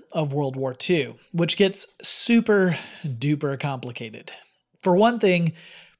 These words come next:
there are a lot of different accounts as to what was actually going on leading into World War Two regarding G M's various interests. Remember, they owned Opel in Germany, and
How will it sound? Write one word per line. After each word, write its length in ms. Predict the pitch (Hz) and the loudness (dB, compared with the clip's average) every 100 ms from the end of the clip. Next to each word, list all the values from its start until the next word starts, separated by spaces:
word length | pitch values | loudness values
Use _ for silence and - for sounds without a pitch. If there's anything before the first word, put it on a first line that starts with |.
| - | 0
there 180 | 175 202 | 4 6
are 160 | 202 | 6
a 60 | 175 | 6
lot 220 | 170 185 | 6 6
of 100 | 180 | 6
different 260 | 160 160 151 | 2 0 -2
accounts 540 | 135 143 131 123 - - | -4 -6 -6 -6 -6 -2
as 240 | 147 143 | -2 -2
to 120 | - | -2
what 300 | 143 156 160 | 0 2 2
was 160 | 156 143 | 0 -2
actually 320 | 139 - 147 | -4 -2 -4
going 480 | 135 120 151 139 139 | -4 -4 -2 -2 -4
on 360 | 139 139 135 127 | -4 -4 -6 -2
leading 300 | 147 139 139 | -2 -2 -6
into 640 | 135 120 135 131 123 123 - - | -8 -6 -4 -4 -4 -10 -16 -4
World 200 | 147 139 | -4 0
War 120 | 131 | -2
Two 280 | - 139 120 | -2 -6 -8
regarding 480 | 123 151 147 135 127 | -4 -2 0 -2 -4
G 200 | 139 135 | -4 -4
M's 200 | 131 117 | -6 -6
various 400 | 135 131 123 156 | -6 -4 -2 -2
interests. 560 | 147 117 104 - - - - - - _ _ _ - | -4 -6 -8 -8 -8 -10 -20 -20 -20 _ _ _ -4
Remember, 580 | 165 190 170 131 117 120 _ 311 | 2 4 2 0 -6 -12 _ _
they 380 | 170 139 156 151 | -8 0 2 2
owned 240 | 143 139 - | -2 -2 2
Opel 520 | 220 156 127 117 - _ | 2 2 -4 -6 -12 _
in 200 | - 139 | -12 -8
Germany, 640 | 127 175 208 143 113 165 - | 0 2 2 0 -6 -16 -4
and 220 | 175 190 | -2 -2